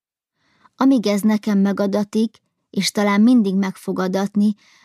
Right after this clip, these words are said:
tudom, hogy a természet minden körülmények között vigaszul szolgál majd bajaimban. Váltig hiszem, hogy a természet minden nyomorúságot enyhíteni képes. Ki tudja,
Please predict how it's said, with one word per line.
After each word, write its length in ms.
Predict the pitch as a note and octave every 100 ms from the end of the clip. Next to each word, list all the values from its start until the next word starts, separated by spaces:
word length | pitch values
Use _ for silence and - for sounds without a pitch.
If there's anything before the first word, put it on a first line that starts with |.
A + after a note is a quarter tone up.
| _
tudom, 500 | A3+ A3+ A3+ A#3 A#3
hogy 200 | G3+ G3
a 60 | G3
természet 760 | - A3 A3+ A3 G#3+ A#3 A3
minden 440 | A#3 C4 A#3 G3+ F#3
körülmények 640 | A3+ G#3+ G#3 G3 G3 F#3+
között 360 | - G3 G3+ G3+
vigaszul 600 | G3 G3+ F#3+ F#3+ - F#3
szolgál 540 | - G3+ F#3 F#3 F#3
majd 260 | F#3+ F#3+ F3+
bajaimban. 880 | F#3+ F#3+ F#3+ F#3+ F#3+ G3 G3+ G#3 - _ _ _ _ _ _ _ _
Váltig 480 | - A3+ B3 - G#3
hiszem, 320 | - F#3+ G3+
hogy 160 | G3 F#3
a 60 | F#3+
természet 760 | - G#3+ G#3+ G#3+ - G#3+ G#3
minden 380 | A#3 C4 A#3+ G3+
nyomorúságot 840 | G3 G3 G3+ G3 - F#3+ F#3+ F#3+
enyhíteni 600 | F#3+ F#3+ F3+ F#3 F#3+ F#3+
képes. 640 | - - G3 - G3 - - _ _ _ _ _ _ _ _ _
Ki 120 | -
tudja, 560 | B3+ - G#3 F3+ G3 F3